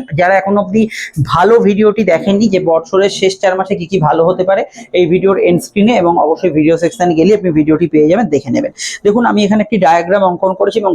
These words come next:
ডায়াগ্রামে প্রত্যেকটি গ্রহের অবস্থান খুঁটিয়ে খুঁটিয়ে কিন্তু এখানে আমি লিখেছি, এবং সেটা অনেকটা সময় সাপেক্ষ কাজ। এবং আপনারা জানেন যে এই ডায়াগ্রাম দেখেই আমি আপনাদের অ্যানালাইজ করব, কোনো হাওয়ায় কথা বলে যাব না, এই হবে, সেই হবে, ইত্যাদি হবে। এখানে কিন্তু পুরো বিশ্লেষণ করে আমি আপনাদের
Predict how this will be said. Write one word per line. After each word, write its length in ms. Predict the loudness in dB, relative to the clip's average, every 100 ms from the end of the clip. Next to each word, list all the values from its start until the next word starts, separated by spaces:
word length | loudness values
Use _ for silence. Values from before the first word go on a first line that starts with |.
| 2
ডায়াগ্রামে 400 | 0 2 0 -2
প্রত্যেকটি 440 | -4 -4 -4 -4 -2 2
গ্রহের 240 | 2 2 2
অবস্থান 300 | 0 -2 -8 -6
খুঁটিয়ে 320 | -4 0 0 0
খুঁটিয়ে 280 | -4 0 -2 -2
কিন্তু 160 | -2 -2
এখানে 160 | 0 0
আমি 80 | 0 0
লিখেছি, 360 | 0 -2 -2 -8 -12 -4
এবং 100 | -2 -2
সেটা 180 | 0 0 0
অনেকটা 280 | -2 -4 -4 -4
সময় 220 | 0 0 0
সাপেক্ষ 280 | -2 -2 -4 -2
কাজ। 120 | 0 0
এবং 100 | -2 -2
আপনারা 220 | -2 -2 0
জানেন 220 | 0 0 -4 -6 -10 -2
যে 80 | 2 2
এই 60 | 2
ডায়াগ্রাম 400 | 0 0 0 0 0
দেখেই 240 | -2 0 0
আমি 80 | 0 -2
আপনাদের 260 | -2 -2 0
অ্যানালাইজ 380 | 2 2 2 0 -2
করব, 140 | -2 0
কোনো 100 | -2 -2
হাওয়ায় 280 | 2 2 2
কথা 160 | -2 -2
বলে 140 | -2 0
যাব 100 | 0 0
না, 40 | -2 -2
এই 80 | 0
হবে, 160 | -2 -2
সেই 140 | -4 -2
হবে, 180 | 2 2 2 -2 -12 -8
ইত্যাদি 260 | -2 0 0
হবে। 100 | 0
এখানে 140 | 0 -2
কিন্তু 140 | -6 -6
পুরো 140 | -2 0 2
বিশ্লেষণ 420 | 0 0 -2 -2 -2
করে 140 | 2 2
আমি 80 | 2
আপনাদের 280 | -2 -2 -2